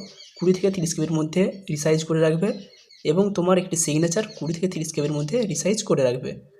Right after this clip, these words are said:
এটি রিসাইজ করার জন্য তোমরা কোনো অ্যাপ ইউজ করতে পারো। সেটা কীভাবে অ্যাপ ইউজ করবে সেটা আমি অন্য কোনো ভিডিও বানিয়ে দেখিয়ে দিতে পারবো, কিন্তু আপাতত যখন তোমরা অ্যাপ্লিকেশন করতে চাইবে তার আগে এগুলি কাজগুলি কমপ্লিট করে রাখবে। এবার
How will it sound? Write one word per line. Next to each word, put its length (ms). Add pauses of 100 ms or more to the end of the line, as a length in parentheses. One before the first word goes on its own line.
(260)
এটি 220
রিসাইজ 300
করার 180
জন্য 200
তোমরা 280
কোনো 220
অ্যাপ 260
ইউজ 180
করতে 260
পারো। 280 (600)
সেটা 380 (240)
কীভাবে 220
অ্যাপ 140
ইউজ 340
করবে 360
সেটা 220
আমি 200 (260)
অন্য 240
কোনো 160
ভিডিও 280
বানিয়ে 240
দেখিয়ে 300
দিতে 180
পারবো, 460 (280)
কিন্তু 260
আপাতত 380 (640)
যখন 220
তোমরা 200
অ্যাপ্লিকেশন 380
করতে 240
চাইবে 320
তার 200
আগে 120
এগুলি 380
কাজগুলি 280
কমপ্লিট 300
করে 180
রাখবে। 280 (760)
এবার 260